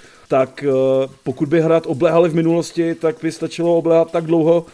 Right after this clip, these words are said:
dokud těm obyvatelům voda jednoduše nedojde, protože byli závislí v období středověku právě na té srážkové dešťové vodě. Eh, vedle té cisterny tady byla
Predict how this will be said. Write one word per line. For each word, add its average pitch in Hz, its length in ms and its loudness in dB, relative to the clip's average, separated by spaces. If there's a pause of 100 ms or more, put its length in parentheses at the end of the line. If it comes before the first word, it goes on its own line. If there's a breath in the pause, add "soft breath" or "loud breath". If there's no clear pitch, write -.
(380 loud breath)
dokud 147 440 -4
těm 170 180 0
obyvatelům 165 580 0
voda 160 320 4
jednoduše 160 600 0
nedojde, 170 720 -2
protože 117 340 -10
byli 127 500 0 (180)
závislí 131 840 -4 (240 loud breath)
v - 80 -20
období 123 400 -4
středověku 131 760 -4
právě 123 400 -2
na 123 120 -4
té 127 240 -2
srážkové 127 600 -6
dešťové 139 400 -4
vodě. 120 360 -2
Eh, - 760 -12
vedle 131 240 0
té 160 160 2
cisterny 156 520 -2
tady 147 240 2
byla 151 420 2